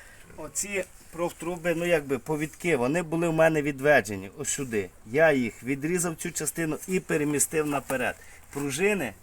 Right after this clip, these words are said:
йшли отак рівно вниз. Оці пружинки йшли рівно вниз.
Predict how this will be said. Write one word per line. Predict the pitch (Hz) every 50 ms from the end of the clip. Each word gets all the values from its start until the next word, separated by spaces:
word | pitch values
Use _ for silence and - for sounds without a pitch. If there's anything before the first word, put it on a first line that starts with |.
| - -
йшли | - - - 175 185 180
отак | - 165 156 - - 175 170 - - -
рівно | 156 175 185 180 170 170 160 156
вниз. | 151 156 156 147 113 95 - - - - - - - -
Оці | - 120 - - 156 151 -
пружинки | - 131 127 117 147 156 143 120 - 139 123
йшли | - - 135 139 135
рівно | 131 139 143 139 135 135 127
вниз. | 123 123 117 92 - -